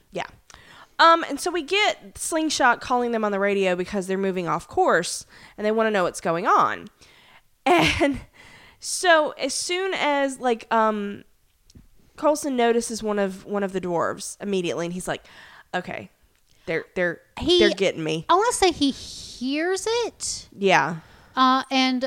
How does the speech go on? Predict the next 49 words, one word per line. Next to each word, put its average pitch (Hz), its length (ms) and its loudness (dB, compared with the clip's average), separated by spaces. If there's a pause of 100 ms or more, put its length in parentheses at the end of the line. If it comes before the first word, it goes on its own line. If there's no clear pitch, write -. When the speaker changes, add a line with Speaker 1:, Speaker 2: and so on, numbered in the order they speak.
Speaker 2:
uh, 226 480 2
for 302 120 2
the 285 60 0
record, 262 320 2
it's, 214 240 -6
uh, 190 140 -4
Sneezy. 196 400 -8 (180)
Speaker 1:
It's, - 220 -2
is 254 160 2
it 277 140 -4
Sneezy 330 280 0
Speaker 2:
It's 339 100 0
Speaker 1:
again? 330 240 2
Speaker 2:
Sneezy. 214 200 -8 (340)
Speaker 1:
Oh. 165 460 -8 (560)
And 285 240 4
so, 302 320 2
um, 262 420 2 (1500)
uh, 220 340 4
Camilla 320 320 2
comes 285 180 0
over, 240 200 4
and 233 100 -2
she's 233 180 -6
like, 226 160 -6 (920)
"Get 202 160 0
on," - 80 -4
she 214 220 -6
d-, 208 140 -14
does 220 220 0
the 214 80 -2
whole 202 220 2
ploy 196 440 2
of, 180 140 -4
"Get 202 140 0
on 202 120 2
the 196 60 -2
radio 190 260 2
and 190 100 0
tell 180 160 0
him 180 80 0
everything's 175 400 -4
cool." 165 400 -2 (640)
And, 214 240 6
um, 190 440 0
he - 200 0
does 415 240 4
better 370 280 4
than 269 600 0